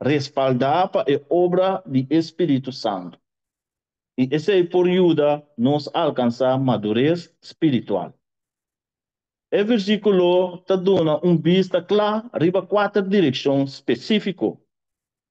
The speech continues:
O Espírito Santo tá apresenta a Bíblia como, número um, escritura não, que tá dando nós, é elemento não básico de nós,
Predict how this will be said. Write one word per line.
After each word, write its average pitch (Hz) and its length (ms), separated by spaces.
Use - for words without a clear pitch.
O 120 200
Espírito 180 640
Santo 170 680
tá 143 100
apresenta 139 920
a 131 180
Bíblia 147 680
como, 127 600
número 101 340
um, 175 320
escritura 190 880
não, 110 380
que 123 160
tá 156 100
dando 156 300
nós, 131 420
é 139 200
elemento 156 760
não 127 220
básico 156 640
de 151 120
nós, 156 460